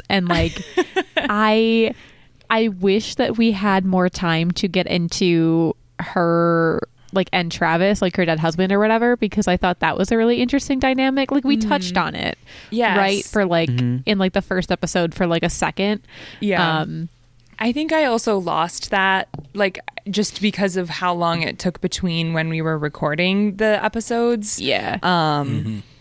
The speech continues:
Speaker 2: I, I almost just kind of forgot that aspect of my character. Um, so I'm curious if I had, like, kind of re-remembered that, how I might have played her differently. Um, I actually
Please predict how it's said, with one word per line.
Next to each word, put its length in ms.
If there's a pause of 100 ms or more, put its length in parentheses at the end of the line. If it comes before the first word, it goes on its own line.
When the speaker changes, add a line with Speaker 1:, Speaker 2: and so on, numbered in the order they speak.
(240)
Speaker 2:
I, 220
I 160
almost 300
just 120
kind 200
of 80
forgot 500
that 320
aspect 540
of 260
my 160
character. 600 (360)
Um, 560 (240)
so 240
I'm 320
curious 460
if 100
I 120
had, 200
like, 140
kind 180
of 100
re-remembered 460
that, 220
how 100
I 80
might 220
have 140
played 260
her 160
differently. 580 (400)
Um, 460 (420)
I 160
actually 720